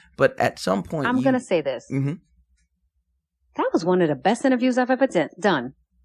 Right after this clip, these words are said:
Speaker 1: Wow.
Speaker 2: That Suge Knight interview. I forget about that interview. That was the one you, I don't know if you remember, we went horseback riding.
Speaker 1: Yes. Yes.
Speaker 2: Remember him on a horse?
Speaker 1: Yes. And I, I remember, I remember reading that. I remember reading that and, like, I just looked at my friend. I was like, "Yo, he about to break the horse back."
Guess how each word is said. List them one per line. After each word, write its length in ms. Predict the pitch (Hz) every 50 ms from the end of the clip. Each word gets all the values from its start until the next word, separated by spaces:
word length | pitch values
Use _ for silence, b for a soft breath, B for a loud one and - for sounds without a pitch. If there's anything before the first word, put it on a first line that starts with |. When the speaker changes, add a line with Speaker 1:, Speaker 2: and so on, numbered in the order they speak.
| _ _ _ _ _ _ _ -
Speaker 1:
Wow. 220 | 90 92 92 90
Speaker 2:
That 160 | 87 208 226
Suge 240 | - - 262 247 226
Knight 240 | 226 226 214 196 160
interview. 240 | 175 165 156 160 165
I 100 | 202 -
forget 320 | - - 214 190 233 254
about 260 | 220 - 147 143 - -
that 140 | 139 143
interview. 320 | 147 143 147 135 - 139 135
That 180 | 160 185 226 226
was 120 | 233 226 -
the 60 | 226
one 180 | 214 202 190 175
you, 180 | 175 - - - 170
I 80 | 170
don't 100 | 185 196
know 60 | 202
if 100 | 185 180
you 80 | 190 185
remember, 460 | 180 185 196 214 214 185 165 151 - -
we 80 | 175 180
went 160 | 185 185 165
horseback 380 | - 254 262 - - 170 147 -
riding. 240 | 160 147 135 135 127
Speaker 1:
Yes. 320 | 135 151 151 - - - - - _ - _ -
Yes. 380 | - 160 143 - - - - _ -
Speaker 2:
Remember 240 | 185 208 214 220 247
him 140 | 254 233
on 80 | 226 226
a 40 | 226
horse? 200 | 240 254 285 -
Speaker 1:
Yes. 400 | 170 208 226 185 - - - - -
And 120 | - 147 151
I, 40 | 147
I 240 | 160 160 143 139 151
remember, 440 | 143 151 147 151 170 196 180 180 -
I 60 | -
remember 340 | 185 196 214 214 208 180 180
reading 320 | 160 170 180 185 175 165
that. 260 | 151 139 135 - - _ B B B B B
I 60 | -
remember 320 | 165 185 196 190 175 165
reading 220 | 156 160 170 165 165
that 160 | 143 113 123
and, 160 | 131 127 123
like, 280 | 120 123 117 104 101 - _ _ _ _ _ _ _ _ -
I 100 | 113 120
just 200 | 135 131 - -
looked 180 | 127 - - 135
at 80 | 131
my 100 | 120 110
friend. 220 | 113 - 135 120 92
I 40 | 107
was 80 | 87
like, 120 | 95 87 90
"Yo, 80 | 90
he 80 | 117 139
about 220 | - - 101 104
to 60 | - -
break 200 | - 110 101 -
the 80 | -
horse 220 | 120 110 101 107 -
back." 260 | - 113 98 - -